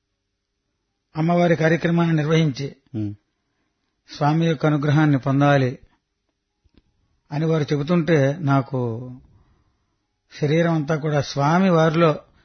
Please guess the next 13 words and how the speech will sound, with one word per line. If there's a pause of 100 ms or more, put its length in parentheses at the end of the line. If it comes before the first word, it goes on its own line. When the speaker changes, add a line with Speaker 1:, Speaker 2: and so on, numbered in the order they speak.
(100)
Speaker 1:
దైవం
మానుష
రూపేణ
అన్నట్లుగా (180)
Speaker 2:
ఉమ్. (260)
Speaker 1:
వారిచే
పలికించారేమో
అని
చెప్పని (1000)
వారి (1400)
ప్రేరణతో (220)
Speaker 2:
ఉమ్. (1700)
Speaker 1:
ఈ